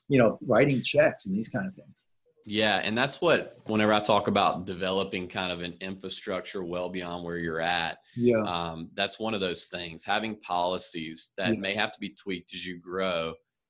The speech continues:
Speaker 2: But at the end of the day, if you hire someone, there's a document to go and a software of some kind, or maybe it's just a spreadsheet in the beginning that says, "Hey, if you need to do a reimbursement,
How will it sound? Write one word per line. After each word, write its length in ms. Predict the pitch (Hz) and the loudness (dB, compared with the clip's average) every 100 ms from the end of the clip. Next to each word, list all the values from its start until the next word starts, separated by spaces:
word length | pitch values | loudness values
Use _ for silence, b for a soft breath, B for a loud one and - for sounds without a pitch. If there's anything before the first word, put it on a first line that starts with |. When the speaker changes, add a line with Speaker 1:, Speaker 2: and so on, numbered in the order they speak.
| _ - | _ -4
Speaker 2:
But 140 | 98 | -2
at 120 | 90 | 0
the 100 | 98 | -2
end 120 | 98 | -2
of 60 | 95 | -2
the 60 | 87 | 0
day, 500 | 92 92 90 87 87 | 0 2 2 0 0
if 200 | 90 - | -2 0
you 120 | 98 | -4
hire 340 | 101 95 98 | 2 4 6
someone, 560 | 92 90 87 85 82 85 | 4 2 0 2 2 0
there's 240 | 85 90 92 | -2 -4 -4
a 100 | 87 | -4
document 640 | 90 90 92 95 87 78 | -2 -2 -2 -6 -8 -10
to 80 | 90 | -8
go 400 | 85 87 87 85 | -4 -2 -2 -4
and 120 | 85 87 | -6 -6
a 100 | 85 | -6
software 760 | - 98 98 90 87 87 85 82 | -2 -2 -2 -4 -4 -4 -4 -8
of 120 | 82 | -8
some 280 | - 104 107 | -4 -4 -4
kind, 400 | - 80 80 90 | -6 -6 -6 -6
or 120 | 98 | -6
maybe 180 | 107 101 | -4 -4
it's 100 | 90 | -6
just 180 | 95 - | -10 -12
a 20 | |
spreadsheet 460 | 85 - 95 92 90 | -12 -6 -6 -4 -8
in 60 | 80 | -10
the 60 | |
beginning 420 | 80 85 95 87 | -14 -8 -6 -6
that 140 | 82 80 | -10 -8
says, 240 | - 80 | -6 -4
"Hey, 160 | 95 90 | -2 -2
if 100 | - | -2
you 80 | 98 | -6
need 160 | 101 90 | -6 -4
to 60 | |
do 140 | 92 87 | -4 -4
a 40 | |
reimbursement, 600 | 85 80 80 87 - 80 | -4 -4 -4 -4 -6 -16